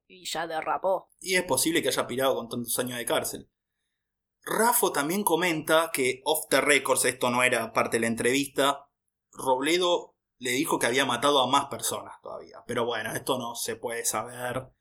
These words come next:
Speaker 2: Andá a saber si es delirio de Raffo también.
Speaker 1: No, sí, de, de, de hecho, o sea, de tantas entrevistas que no solamente se le hicieron a Robledo, sino a los familiares, hay grabaciones de la madre, de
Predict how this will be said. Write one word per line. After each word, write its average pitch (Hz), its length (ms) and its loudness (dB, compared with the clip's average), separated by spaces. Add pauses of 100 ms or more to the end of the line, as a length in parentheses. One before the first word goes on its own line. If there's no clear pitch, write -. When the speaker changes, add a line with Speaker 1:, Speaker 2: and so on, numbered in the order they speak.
(340)
Speaker 2:
Andá 110 140 -4
a 110 40 2
saber 117 200 2
si 120 140 2
es 117 100 2
delirio 117 340 2
de 110 80 0
Raffo 123 380 2
también. 127 720 0
Speaker 1:
No, 349 220 0
sí, 370 180 0
de, 262 160 2
de, 285 160 -4
de 277 140 4
hecho, - 180 -6 (320)
o 220 80 -6
sea, 220 200 2
de 196 360 -2
tantas 311 400 2
entrevistas 220 600 0
que 202 80 -4
no 254 100 4
solamente 233 460 2
se 208 80 -4
le 185 80 -4
hicieron 208 240 -4
a 190 60 0
Robledo, 202 380 4
sino 185 200 -6
a 196 40 -4
los 196 140 -2
familiares, 190 640 2
hay 214 80 2
grabaciones 190 480 -2
de 170 160 -6
la 165 120 -6
madre, 196 420 2
de 170 380 -10